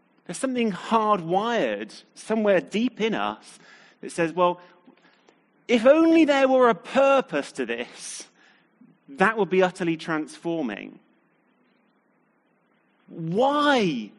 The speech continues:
am I experiencing? Can anybody tell me why this is going on? Where there is a clear purpose for pain,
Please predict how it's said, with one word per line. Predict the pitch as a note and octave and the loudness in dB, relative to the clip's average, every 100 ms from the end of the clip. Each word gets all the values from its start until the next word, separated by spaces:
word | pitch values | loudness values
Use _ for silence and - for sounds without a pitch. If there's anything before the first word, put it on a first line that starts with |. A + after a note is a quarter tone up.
| _ _ _ | _ _ _
am | C3+ C3 | -4 -2
I | B2 | -2
experiencing? | B2+ - C3 B2 - | -6 -8 -6 -6 -4
Can | A#3 | -4
anybody | F#3 B3+ C#4+ B3 B3+ | -2 0 0 -2 -6
tell | A3+ A3+ A3+ | -4 -4 -2
me | F#3+ | -2
why | F3 E3 E3 E3+ G#3+ C4 C4+ E3 A#2+ A#2 C#3+ - _ _ _ | -2 -6 -8 -4 -4 -2 -4 -4 -6 -8 -10 -12 _ _ _
this | B2+ D#3+ E3 | -6 -4 -4
is | D#3+ | -6
going | E3 D#3 D#3+ | -4 -4 -2
on? | G3+ D3+ A2 | -2 -4 -2
Where | F3 C#4+ | 4 6
there | D4 B3 B3+ | 6 2 0
is | C#4+ | -4
a | |
clear | C#4+ - A3 A3 F#3 E3+ - _ | -6 -4 -2 2 2 2 -4 _
purpose | - A3+ A3+ A3 C3+ B2 - - _ | -8 -4 -4 -4 -6 -6 -10 -20 _
for | - | -14
pain, | B2+ - A2 G#2+ A#2 E3+ | -12 -10 -10 -8 -8 -8